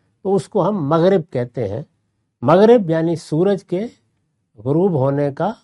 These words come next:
وقت، سورج کے غروب ہونے کی جگہ۔ اور کسی میدان میں کھڑے ہو جائیں تو روزانہ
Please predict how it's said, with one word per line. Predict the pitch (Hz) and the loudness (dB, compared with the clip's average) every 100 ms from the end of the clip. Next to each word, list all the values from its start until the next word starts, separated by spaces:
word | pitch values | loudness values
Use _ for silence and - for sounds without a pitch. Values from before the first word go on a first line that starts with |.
| _ 92 | _ -2
وقت، | 143 208 _ | 0 0 _
سورج | _ 147 175 185 | _ -4 -2 -2
کے | - 180 | -4 -4
غروب | 135 160 170 | -2 -2 -2
ہونے | 151 175 175 | -2 -2 -4
کی | 226 | -8
جگہ۔ | 147 113 90 - _ _ _ _ _ _ | -4 -6 -6 -12 _ _ _ _ _ _
اور | 160 | -12
کسی | - 165 196 | -8 -6 -2
میدان | 170 143 123 147 202 214 | 0 2 2 2 2 2
میں | 208 | 0
کھڑے | - 170 | 0 0
ہو | 160 127 | 2 0
جائیں | 113 143 240 _ _ _ _ _ _ _ _ _ _ _ - | -2 -4 -6 _ _ _ _ _ _ _ _ _ _ _ -20
تو | _ 127 | _ -6
روزانہ | 117 113 127 175 | -4 -2 0 2